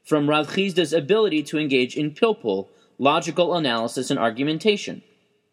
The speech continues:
They are each so impressed as perhaps even to be intimidated by the abilities of the other. We can ask the question, based on who trembles more,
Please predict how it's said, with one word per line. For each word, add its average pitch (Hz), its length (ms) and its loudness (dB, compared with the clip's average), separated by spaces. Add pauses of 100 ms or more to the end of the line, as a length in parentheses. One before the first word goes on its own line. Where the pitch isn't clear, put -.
(1000)
They 143 200 2
are 170 140 0
each 220 340 -2 (100)
so 214 380 2
impressed 170 800 -2
as 147 160 0
perhaps 175 440 -2
even 185 260 0
to - 100 -2
be 160 200 2
intimidated 156 920 0 (240)
by 143 140 4
the 147 160 2
abilities 131 680 0
of 117 180 0
the 123 140 2
other. 95 300 -2 (680)
We 147 120 0
can 180 140 -2
ask 233 300 0
the 151 80 -6
question, 131 600 0
based 143 300 2
on 139 140 0
who 156 160 0
trembles 131 500 -2
more, 135 460 -2